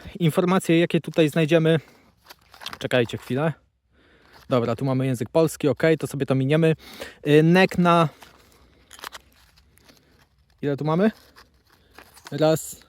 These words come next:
dwa, trzy, cztery, pięć, sześć. Sześć sztuk. Tak, sześć sztuk. Ok, dobra. Nek na sześć sztuk to cztery przecinek osiem gram. Yy, wyprodukowano w Chinach. Minimalna granica wieku to osiemnaście lat. Numer serii dwa cztery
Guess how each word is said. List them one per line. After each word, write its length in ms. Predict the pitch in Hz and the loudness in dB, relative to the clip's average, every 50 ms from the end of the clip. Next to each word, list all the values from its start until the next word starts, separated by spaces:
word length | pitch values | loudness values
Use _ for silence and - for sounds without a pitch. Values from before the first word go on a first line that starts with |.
| _ - | _ -14
dwa, 300 | 131 127 123 135 147 143 | -12 -10 -6 -4 -4 -4
trzy, 360 | - - - - - 170 165 156 | -4 -6 -4 0 0 0 0 0
cztery, 320 | - - - 156 156 156 147 | -4 -4 -4 -2 -2 0 0
pięć, 260 | - 156 151 147 - | 0 -2 -2 -2 -2
sześć. 420 | - - 127 113 - - - - _ _ - - - - _ _ _ | -2 0 0 0 -2 -8 -14 -16 _ _ -20 -20 -20 -20 _ _ _
Sześć 460 | - - - 190 180 151 - - - - _ _ _ | -16 -2 2 4 4 4 2 -2 -8 -16 _ _ _
sztuk. 560 | - - - - - 175 214 240 - - - _ _ _ _ _ | -14 -14 -4 0 4 4 4 2 0 -6 -16 _ _ _ _ _
Tak, 260 | - 120 107 - - - | -6 -6 -6 -8 -12 -8
sześć 340 | - - 143 123 - - - | -4 -2 -2 -2 -4 -8 -16
sztuk. 360 | - - - 170 185 180 - | -16 -6 -2 -2 -2 -2 -4
Ok, 140 | 151 - - 143 135 | -6 -4 -2 -2 0
dobra. 260 | 131 139 123 123 120 - - - - - - - - _ - | 0 -2 -2 -2 -4 -8 -10 -16 -20 -18 -18 -20 -16 _ -6
Nek 300 | 156 160 160 156 - - | -4 -4 -4 -4 -6 -6
na 180 | 170 165 156 | -8 -6 -8
sześć 380 | 143 - - 170 151 - - - | -6 -4 -4 -4 -4 -4 -8 -14
sztuk 360 | - - - - 175 156 - | -18 -12 -6 -6 -6 -6 -6
to 240 | - 170 151 143 139 | -4 -4 -4 -4 -4
cztery 320 | - - - 196 170 165 | -8 -6 -6 -6 -4 -4
przecinek 400 | - - 165 151 - 170 160 - | -6 -8 -10 -8 -8 -8 -8 -8
osiem 240 | 151 143 - 147 139 | -8 -8 -8 -8 -8
gram. 320 | 127 143 170 185 208 220 214 - - - _ - - - - - - - - _ _ _ _ - - _ _ - - _ - | -6 -4 -4 -2 -2 -4 -6 -6 -12 -20 _ -20 -20 -20 -20 -20 -20 -20 -20 _ _ _ _ -20 -20 _ _ -20 -20 _ -8
Yy, 480 | 151 151 151 151 147 143 143 143 147 131 - - - - - - | -4 -2 -2 0 0 0 0 0 -2 -2 -4 -8 -14 -18 -10 -8
wyprodukowano 720 | 147 139 202 185 - 196 180 160 - 170 170 160 151 131 | -6 -4 -4 -4 -2 -4 -4 -2 0 2 2 2 2 0
w 60 | - | -2
Chinach. 480 | - 233 214 202 196 185 175 - - - - | -2 0 2 2 2 2 0 -2 -6 -8 -4
Minimalna 440 | - 185 190 185 190 185 175 175 175 | 0 2 4 4 4 4 4 2 2
granica 360 | 170 180 165 170 165 - 165 | 0 0 -2 -2 -2 -2 -2
wieku 220 | 151 170 147 - 151 | -2 -2 -4 -4 -2
to 80 | - | -2
osiemnaście 420 | 160 139 - 165 151 143 - - 165 | -4 -4 -4 -6 -6 -6 -6 -4 -2
lat. 320 | 180 185 180 - - - | -2 0 -2 -2 -6 -8
Numer 340 | 165 170 170 170 165 156 143 | -6 -4 0 0 0 0 -2
serii 340 | - - 175 160 156 160 151 | -2 -2 -2 -2 0 -2 -4
dwa 260 | 135 139 160 156 147 | -2 0 0 0 0
cztery 400 | - - - 165 156 156 151 143 | -2 -4 -4 -2 0 0 -2 -2